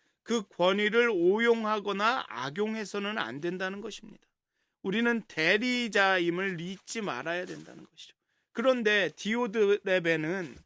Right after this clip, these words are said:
오직 자신이 으뜸이 되고자 하는 욕심으로 이러한 일을 했습니다.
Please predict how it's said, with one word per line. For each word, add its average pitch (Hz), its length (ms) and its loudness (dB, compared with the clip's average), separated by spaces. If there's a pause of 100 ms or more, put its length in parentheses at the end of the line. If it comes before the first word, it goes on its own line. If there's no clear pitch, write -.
(340)
오직 196 420 0
자신이 226 800 0 (540)
으뜸이 262 560 -2
되고자 196 460 2
하는 214 240 0
욕심으로 202 680 2
이러한 165 360 0
일을 160 200 -4
했습니다. 180 600 -12